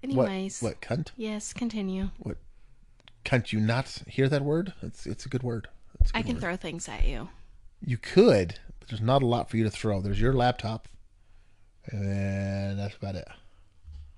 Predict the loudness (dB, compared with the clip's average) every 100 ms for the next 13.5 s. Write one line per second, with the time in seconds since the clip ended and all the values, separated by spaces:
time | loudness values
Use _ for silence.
0 | -20 -20 -20 -20 -18 -12 -12 -12 -20 -20
1 | _ -20 -20 -20 -20 -20 -20 -20 -20 -20
2 | _ _ 0 2 4 2 4 4 4 2
3 | 2 2 0 -2 -2 -6 -8 -8 -12 -10
4 | -6 -4 -4 -8 -2 0 0 2 2 2
5 | 0 0 0 0 0 -2 -4 -4 -4 -6
6 | -8 -10 -10 -6 -6 0 4 8 8 8
7 | 4 -2 0 0 0 -6 -8 -6 2 6
8 | 8 8 8 6 2 0 -4 2 4 6
9 | 6 4 0 -4 -4 0 2 2 -2 -4
10 | 0 2 4 2 -2 -8 -4 0 2 4
11 | 2 0 -6 -10 -8 -6 -6 -6 -8 -14
12 | -14 -14 -12 0 4 4 4 2 2 0
13 | -2 -2 -2 -2